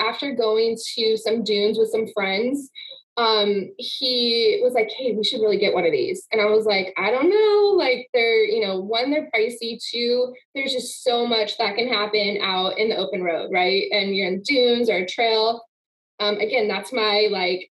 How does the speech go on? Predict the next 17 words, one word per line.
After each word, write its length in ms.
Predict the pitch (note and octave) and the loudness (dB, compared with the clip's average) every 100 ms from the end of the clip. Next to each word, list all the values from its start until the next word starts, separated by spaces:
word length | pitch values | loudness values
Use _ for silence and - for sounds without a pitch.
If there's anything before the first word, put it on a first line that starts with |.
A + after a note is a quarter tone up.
| _ | _
risk 440 | G#3+ G#3 A3 A3 - | -6 0 2 0 -2
reward 480 | A#3+ A3+ G3 G3+ A3 | -2 -2 0 0 0
brain. 640 | C#5+ D5 A4+ G#3 D#4 E4+ - | 0 2 2 2 2 0 -6
<laughs> 40 | _ _ - _ _ _ - | _ _ -20 _ _ _ -2
And 220 | C4+ D4+ | 0 0
he 220 | - C4+ | -2 -2
just 240 | C#4 C#4+ | -2 -2
like, 220 | B3+ A#3 A#3+ | -2 -2 0
"No, 180 | A3+ F#3 | -2 0
I 140 | G3+ | -2
really 320 | G3 F3+ F#3 | -2 0 0
want 240 | F#3+ F3 F3+ | 0 0 0
it." 200 | F3+ - | -2 -4
He 140 | A#3+ G#3 | -4 -2
worked 200 | G3+ - | -2 -4
really 280 | F#3+ G#3 G#3 | -2 -2 -2
hard 360 | G3 F#3+ G3+ | -2 -2 -4